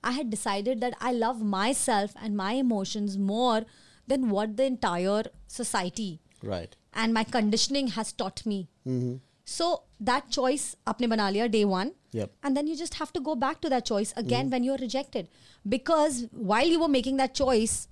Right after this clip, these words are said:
Speaker 1: I'm sure even your own parents might have rejected that choice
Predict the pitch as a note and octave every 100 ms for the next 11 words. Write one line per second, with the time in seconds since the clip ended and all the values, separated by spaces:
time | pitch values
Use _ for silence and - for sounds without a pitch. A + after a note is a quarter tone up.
0 | - C4+ C4+ - - D#4+ C#4+ C4+ C4 C4+
1 | C#4+ C4+ C4+ - C4 B3 C#4 - - -
2 | G#3+ A3+ A3+ G#3 G3 - B3+ A3+ A#3+ -
3 | G#3 G3 -